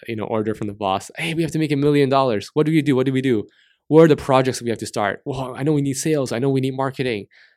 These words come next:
Uh, we might need an email campaign," you know? You start brainstorming all the different ways that you know could work, right? And you research how they worked, right?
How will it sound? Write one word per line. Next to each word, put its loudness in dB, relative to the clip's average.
Uh, -2
we -6
might 0
need -2
an -2
email -2
campaign," -6
you -6
know? -4
You -14
start -4
brainstorming -2
all -2
the -2
different -6
ways -2
that -6
you -4
know 2
could -2
work, -4
right? -4
And -6
you -8
research -4
how 0
they -2
worked, -6
right? -8